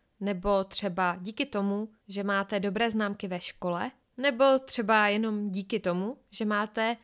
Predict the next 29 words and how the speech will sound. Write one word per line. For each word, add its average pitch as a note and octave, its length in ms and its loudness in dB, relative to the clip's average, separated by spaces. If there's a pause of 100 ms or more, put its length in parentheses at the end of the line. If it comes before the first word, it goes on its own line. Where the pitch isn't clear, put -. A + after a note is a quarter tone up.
hodně A3 380 -2
sledovatelů G3+ 640 0
na G3 120 -2
Instagramu. F3 720 -6 (580)
Co - 140 -2
je C4 180 6
tedy C4 280 4
to, G#3+ 420 2 (240)
co - 180 -8
vám G#3+ 340 0 (160)
nejvíc C4 640 -2 (100)
zvýší G3 600 -6
sebevědomí F#3 1000 -2 (220)
a G#3+ 60 -4
na A#3 140 0
čem A#3 380 -2
vaše A3+ 320 0
sebevědomí G3 880 -2 (100)
nejvíc G3 380 -4
stojí? F3 600 -8 (640)
Protože D4 420 0
často A3+ 600 -4 (340)
máme A3+ 500 0
jednu B3 400 -2
věc, G#3+ 460 -2
na A3+ 120 -2
kterou C4 300 -2
se C#4 140 -4
soustředíme F3 840 -4